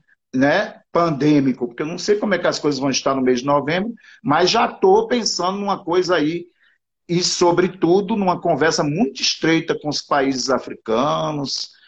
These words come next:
com os escritores latinos que sempre participaram da balada literária, escritores e escritoras latinos e latinas. É, enfim, é isso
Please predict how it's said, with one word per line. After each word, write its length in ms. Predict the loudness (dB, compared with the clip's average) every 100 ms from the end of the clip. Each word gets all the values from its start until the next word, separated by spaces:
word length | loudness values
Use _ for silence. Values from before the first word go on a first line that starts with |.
| _ _
com 100 | 0
os 180 | 0 0
escritores 520 | -2 -2 2 2 4
latinos 560 | 0 0 -2 -2 0 -2
que 80 |
sempre 300 | -4 -2 -4
participaram 580 | -2 -4 -4 -4 -2 0
da 100 | 0
balada 320 | 0 0 0
literária, 600 | -2 -4 -4 -2 0 0
escritores 640 | -2 -4 -6 0 2 2 0
e 40 |
escritoras 640 | -6 -8 0 2 2 -2 -10 _ -20 _
latinos 540 | -2 -2 0 -2 0 0
e 20 |
latinas. 1000 | 0 0 -4 -2 0 -2 -4 -4 -6 -10 _ _ _ 0
É, 60 | 4 4 4 2 2 0 0
enfim, 540 | 0 2 2 2 2 -4 -4
é 120 | 4
isso 340 | 4 4 -4